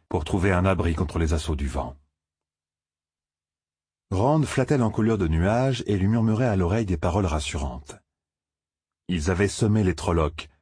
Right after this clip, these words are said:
en principe du moins, mais le cheval gardait leur odeur dans les naseaux et ça l'inquiétait beaucoup.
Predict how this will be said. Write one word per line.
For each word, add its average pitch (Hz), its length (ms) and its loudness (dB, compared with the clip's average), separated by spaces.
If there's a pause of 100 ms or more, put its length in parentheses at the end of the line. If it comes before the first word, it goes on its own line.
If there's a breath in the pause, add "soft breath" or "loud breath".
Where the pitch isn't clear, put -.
(180)
en 101 100 2
principe 90 520 -2
du 76 120 -2
moins, 71 340 0 (640 soft breath)
mais 95 80 2
le 101 80 2
cheval 120 400 0
gardait 101 300 0
leur 92 160 0
odeur 101 240 0
dans 92 100 0
les 82 100 2
naseaux 82 480 0
et 101 60 -2
ça 92 160 -2
l'inquiétait 92 400 0
beaucoup. - 460 -6